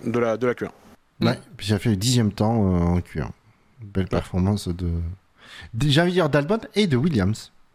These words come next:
Speaker 2: Les
Speaker 1: Oui,
Speaker 2: deux.
Speaker 3: Ouais.
Speaker 1: bah, les, l'un, l'un va pas sans l'autre, hein.
Speaker 2: On
Speaker 3: Très,
Speaker 2: note,
Speaker 3: très
Speaker 2: euh,
Speaker 3: bonne perf, mais on, on voit aussi, alors, euh, pour, pour pondérer un tout petit peu ça, on, on a vu aussi dans cette ca-, dans ce, notamment dans la Q un, que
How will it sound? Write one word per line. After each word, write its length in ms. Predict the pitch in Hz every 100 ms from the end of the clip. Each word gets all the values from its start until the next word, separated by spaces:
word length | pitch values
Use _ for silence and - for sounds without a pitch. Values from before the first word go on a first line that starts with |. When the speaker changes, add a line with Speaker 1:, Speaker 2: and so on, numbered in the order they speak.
| _ -
Speaker 2:
Les 140 | 104 139
Speaker 1:
Oui, 120 | 262
Speaker 2:
deux. 60 | 302
Speaker 3:
Ouais. 80 |
Speaker 1:
bah, 200 | 139 135 135
les, 540 | 135 127 123 117 123
l'un, 140 | 147 147
l'un 160 | 160
va 80 | 180
pas 120 | 156
sans 100 | -
l'autre, 180 | 127 190
hein. 60 | - - - - - -
Speaker 2:
On 120 | 110
Speaker 3:
Très, 100 | -
Speaker 2:
note, 140 | 143
Speaker 3:
très 140 | - 220
Speaker 2:
euh, 40 |
Speaker 3:
bonne 220 | 214 202 196
perf, 480 | 208 226 - - -
mais 200 | 170 175
on, 80 | 175
on 140 | 175 180
voit 200 | 165 202
aussi, 380 | 196 - 202 208
alors, 280 | 151 143 143
euh, 100 | 135
pour, 320 | - 151 147
pour 180 | 147 147
pondérer 280 | 160 165 165
un 60 |
tout 100 | 143
petit 160 | - -
peu 120 | 175
ça, 320 | 160 170 190 196 _ _ _ -
on, 80 | 156
on 240 | 156 151
a 60 | 156
vu 120 | 160
aussi 260 | 185 - 185
dans 120 | 180
cette 280 | - 165 -
ca-, 340 | 165 160 151
dans 100 | 143
ce, 180 | 131 -
notamment 360 | 139 170 190 196
dans 80 | 175
la 100 | 160
Q 260 | - 160 165
un, 180 | 185 196 _ _ _ -
que 380 | - 156 110